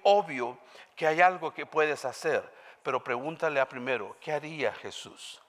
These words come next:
Después de esto, mis hermanos, hay algunas cosas que yo quiero recomendarte. Abra sus notas en su papel que le dieron y llene estos espacios que están en blanco.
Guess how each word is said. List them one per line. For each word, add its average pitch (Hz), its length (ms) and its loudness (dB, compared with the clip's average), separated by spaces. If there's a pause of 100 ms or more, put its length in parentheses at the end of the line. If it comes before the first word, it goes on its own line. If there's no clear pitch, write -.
(500)
Después 143 340 0
de 139 180 4
esto, 143 200 -2
mis 139 160 -10
hermanos, 131 580 0 (1600)
hay 127 140 4
algunas 127 400 2
cosas 127 380 -6
que 123 120 -8
yo 113 120 -4
quiero 113 420 -2 (380)
recomendarte. 110 880 -2
Abra 170 240 4
sus 165 200 -14
notas 131 640 -10
en 117 100 -14
su - 140 -18
papel 131 380 -2
que 139 100 -8
le 117 140 -8
dieron 113 280 -4 (1300)
y 131 200 -6
llene 156 360 0
estos 123 300 -8
espacios 110 600 2
que 120 120 -10
están 110 240 -2
en 104 120 -8
blanco. 104 400 -4